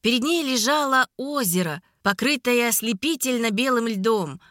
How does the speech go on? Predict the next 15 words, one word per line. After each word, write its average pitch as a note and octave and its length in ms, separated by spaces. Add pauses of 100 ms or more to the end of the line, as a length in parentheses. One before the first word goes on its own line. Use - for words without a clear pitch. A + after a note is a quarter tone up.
(140)
окруженное A3 840
лесистыми G#3+ 600
холмами G#3 720
и - 160
горами. G3+ 580 (500)
Вдалеке, A#3 580 (240)
на F#3+ 180
отвесной A3+ 440
скале, A3+ 440 (320)
виднелся C#4+ 540
средневековый C4 800
замок. G3 480 (340)
В E3+ 100
глубине F#3 540
озера F#3 500